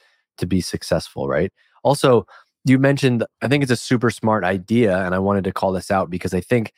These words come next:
this is where people that work at companies here, whether you work at a, a software company or an agency or whatever,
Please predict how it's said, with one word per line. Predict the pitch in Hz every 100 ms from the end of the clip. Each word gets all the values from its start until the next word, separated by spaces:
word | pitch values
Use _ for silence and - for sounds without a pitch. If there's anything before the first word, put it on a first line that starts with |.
| _ _
this | - 147
is | 147 117
where | 117 113
people | - 127 120
that | 101
work | 104 104
at | 98
companies | - 107 104 104 92
here, | 95 85
whether | 87 92
you | 95
work | 92 90
at | 87
a, | 82 78
a | -
software | - 135 127 117
company | 113 104 101 92
or | 80
an |
agency | 98 120 113 -
or | 95
whatever, | 90 101 127 143